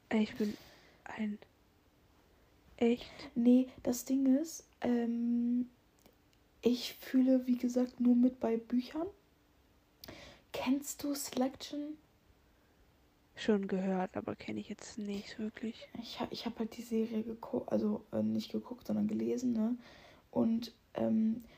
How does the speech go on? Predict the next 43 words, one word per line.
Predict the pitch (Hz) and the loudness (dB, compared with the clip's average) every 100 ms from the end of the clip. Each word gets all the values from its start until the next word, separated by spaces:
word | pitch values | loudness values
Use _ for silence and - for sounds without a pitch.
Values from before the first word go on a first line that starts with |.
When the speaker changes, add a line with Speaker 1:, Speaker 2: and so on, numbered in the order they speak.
| _ - | _ 2
Speaker 2:
bei | 240 | 2
Büchern | 240 302 320 254 | 4 0 2 4
bin | 254 | 4
ich | 262 | 4
dann | 247 | 2
halt | 247 | 2
auch | 240 | 0
wirklich | 247 262 - 240 | -2 -4 -4 2
eine, | 247 | 2
die | 240 | 2
fühlt | 226 - 254 262 | -2 -4 -2 -2
das | 254 - | -4 -8
richtig | 247 - | -10 -2
mit | 262 - | 0 0
und | 226 | -2
ich | 240 | -2
krieg | 254 | -4
dann | 254 | -2
auch | 247 247 | -2 -2
richtig | 247 247 | -2 -4
Aggression | - 247 - 247 240 233 | -4 -10 -8 -4 -2 -2
bei. | 226 208 202 | -2 0 2
Also, | 220 220 226 233 - - - - - 254 | 2 0 -4 -6 -16 -20 -20 -20 -10 4
wie | 254 | 4
im | 254 | 4
echten | 240 - 240 226 | 0 -2 -4 -2
Leben | 233 226 | -2 0
auch, | - 311 - | 4 4 4
<laughs> | |
Spaß. | 311 - 214 220 247 - - - - - - - - - - - - | 0 0 2 2 6 6 6 2 -2 -4 -6 -12 -18 -12 -8 -6 0
Aber, | 262 277 311 339 254 - - 330 285 - | 2 4 6 6 6 -6 -10 -12 -14 -2
äh, | - 311 311 - - - - - - - 175 | 6 6 6 0 -10 -18 -20 -20 -20 -10 -6
Speaker 1:
Cool. | - 254 | 2 6
Speaker 2:
ich, | 247 - 277 | 6 4 2
ich | 220 - | -2 -4
fühle | - 254 | 2 2
das | 247 | 4
dann | 233 220 | 2 0
so | 226 240 | -2 0
richtig | 247 247 226 220 226 | 0 0 -2 -2 2
mit, | 233 247 240 220 | 6 6 6 2
ne? | 240 240 | 4 4
Und, | 226 | 4